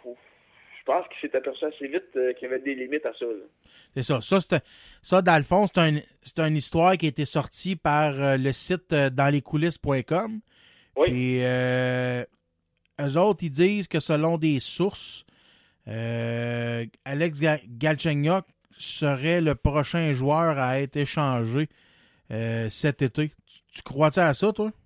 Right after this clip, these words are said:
Speaker 1: Écoute, euh, tout est possible. Euh, la preuve, euh, on a eu Subban qui a été échangé.
Speaker 2: Ouais.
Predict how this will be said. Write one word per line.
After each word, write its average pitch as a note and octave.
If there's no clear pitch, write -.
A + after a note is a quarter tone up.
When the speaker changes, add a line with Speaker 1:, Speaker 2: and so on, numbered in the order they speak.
Speaker 1:
Écoute, G3
euh, C#3+
tout F#3+
est D#3
possible. D#3+
Euh, C3
la A#2+
preuve, D#3+
euh, B2
on B2
a B2+
eu C3
Subban C#3
qui D3
a C3+
été B2+
échangé. B2+
Speaker 2:
Ouais. A#2+